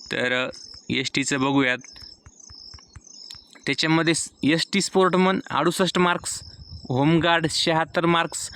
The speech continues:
प्रोजेक्ट अफेक्टेड शहात्तर मार्क्स, त्याच्यानंतर सर्वसाधारण उमेदवार एकोणनव्वद मार्क्सवर या ठिकाणी एसटीचा क्वालिफाय झाला पेपरला. त्याच्यानंतर समोरची कास्ट आपली व्हिजे, व्हिजेचं जर बघायला गेलो तर सर्वसाधारण जागा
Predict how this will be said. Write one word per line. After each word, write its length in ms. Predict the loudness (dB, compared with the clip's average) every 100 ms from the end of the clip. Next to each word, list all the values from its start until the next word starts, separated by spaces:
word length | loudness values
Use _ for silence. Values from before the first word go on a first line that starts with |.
| -16 -16 -2
प्रोजेक्ट 420 | 0 0 0 0
अफेक्टेड 440 | -2 0 0 -2 -2
शहात्तर 460 | 0 0 2 0
मार्क्स, 460 | 2 0 -2 -10 -12 -18 -20 -6
त्याच्यानंतर 680 | -4 -2 0 0 0 -2 -6 -6 -14 -20 -20 -16 -8 -4 2
सर्वसाधारण 520 | 2 2 2 0 2
उमेदवार 400 | 2 4 2 -2 -6 0
एकोणनव्वद 560 | 2 2 2 2 0
मार्क्सवर 460 | 0 -2 -2 -4 -2
या 80 | -2
ठिकाणी 400 | -4 -4 -2 -2
एसटीचा 360 | -2 -4 -4
क्वालिफाय 380 | -2 -4 -2 -2
झाला 180 | 0 -2 0
पेपरला. 400 | -2 0 0 -2 -4 -12 -8 -6
त्याच्यानंतर 540 | -2 -2 -2 -2 -2
समोरची 500 | -2 0 0 0 -2
कास्ट 300 | -2 -4 -4
आपली 220 | -4 -2
व्हिजे, 480 | 0 0 2 2 0 -4 -20 -10 -4
व्हिजेचं 460 | -2 0 -2 -2
जर 120 | -2
बघायला 320 | 0 0 0 0
गेलो 300 | -2 -2 -4 -8 -20 -20 -8
तर 100 | -6
सर्वसाधारण 800 | -4 -2 -2 -2 -2 -2 0 2
जागा 300 | 2 0 -2